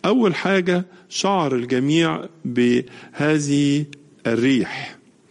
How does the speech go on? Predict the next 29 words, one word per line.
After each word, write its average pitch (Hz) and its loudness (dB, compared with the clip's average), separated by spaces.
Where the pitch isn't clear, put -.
يقول 120 2
لنا 143 2
كده 127 -4
الكتاب، 147 -2
آه، 117 0
"صوت 151 -2
من 113 0
السماء 139 0
كما 143 0
من 113 0
هبوب 139 0
ريح 135 0
عاصفة". 113 -2
وعايز 156 0
أقول 143 2
لكم 170 0
إن 135 0
التوقيت 127 -2
كان 135 -2
في - -10
حوالي 131 -2
الساعة 131 -2
تسعة 127 -4
الصبح، - -6
اللي 120 2
هي 131 2
بنسميها 123 0
الساعة 117 -4
الثالثة 110 -2